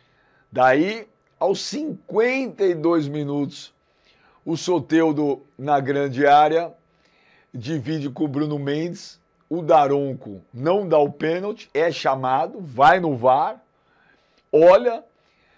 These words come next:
e olhando no var, o Daronco teve a coragem de dar aquele pênalti, porque todo mundo vê que o Soteldo que pisa no pé do Bruno Mendes.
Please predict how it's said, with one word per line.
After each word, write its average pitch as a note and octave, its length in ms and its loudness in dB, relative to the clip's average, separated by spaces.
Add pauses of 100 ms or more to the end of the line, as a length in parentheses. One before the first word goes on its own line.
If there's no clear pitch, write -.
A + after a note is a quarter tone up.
(260)
e G3+ 120 -8
olhando A3 580 6
no G3+ 160 0
var, E3+ 440 2
o D#3+ 120 -6
Daronco D#3 560 -2
teve D#3 280 -6
a D3 80 -2
coragem C#3+ 1120 0
de B2+ 200 -6
dar B2+ 180 2
aquele B2 300 -6
pênalti, G#2 480 -10
porque C4 320 -12
todo G#3 260 -2
mundo F#3+ 260 -4
vê D3+ 300 -4 (540)
que - 80 -10
o F3 60 -4
Soteldo E3+ 800 2
que F3 140 -12
pisa D3+ 580 -6 (420)
no D3 180 -6
pé D3 300 2
do D3 120 -2
Bruno C#3+ 320 -6
Mendes. A2+ 460 -10